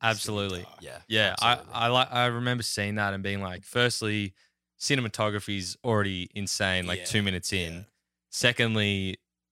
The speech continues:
Speaker 2: you got the, like, scariness of the Riddler, and you're like, "Okay, this
Speaker 3: Mm.
Speaker 2: villain's not gonna be, like,
Speaker 3: He's no joke.
Speaker 2: some little
Speaker 1: Yeah.
Speaker 2: bitch who
Speaker 3: Yeah.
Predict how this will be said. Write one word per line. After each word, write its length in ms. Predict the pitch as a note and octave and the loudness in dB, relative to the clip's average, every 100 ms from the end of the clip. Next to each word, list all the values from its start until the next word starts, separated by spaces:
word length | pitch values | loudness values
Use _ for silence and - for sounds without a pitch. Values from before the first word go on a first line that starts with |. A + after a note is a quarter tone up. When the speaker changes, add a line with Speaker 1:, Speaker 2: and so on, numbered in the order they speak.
| _ _ - | _ _ -10
Speaker 2:
you 80 | G#2+ | 2
got 240 | A#2 G2 _ _ | 2 0 _ _
the, 260 | A2+ G#2+ | 4 4
like, 280 | G2 F#2 - | 2 -2 -4
scariness 840 | - - - A2+ A2 A2 G#2 G2 - | -6 -4 0 2 4 4 4 0 -2
of 120 | G2 | -6
the 100 | F#2+ | -6
Riddler, 300 | F2+ G2+ F#2 | -2 0 0
and 120 | F2+ | -2
you're 80 | F#2 | -2
like, 200 | F2 E2 | -4 -6
"Okay, 280 | G#2 - F2 | -6 -2 -2
this 280 | F2 A2 F#2 | 0 -4 -2
Speaker 3:
Mm. 20 | |
Speaker 2:
villain's 400 | G2+ G2+ G2+ F#2 | -4 -4 -4 -6
not 180 | G2 F#2 | -6 -6
gonna 140 | G2+ F#2 | -8 -6
be, 220 | F2+ F2 | -6 -4
like, 200 | F2 E2+ | -6 -6
Speaker 3:
He's 140 | A2 | -6
no 140 | G2+ F#2 | -8 -8
joke. 180 | F2+ | -6
Speaker 2:
some 260 | F2 A2+ A2 | 2 2 4
little 200 | G#2+ G2+ | 2 0
Speaker 1:
Yeah. 100 | F#2+ | -2
Speaker 2:
bitch 400 | G#2+ G2 F#2+ - | 2 2 2 -2
who 80 | G#2 | -2
Speaker 3:
Yeah. 340 | G2 G2 F#2 | -2 -2 -6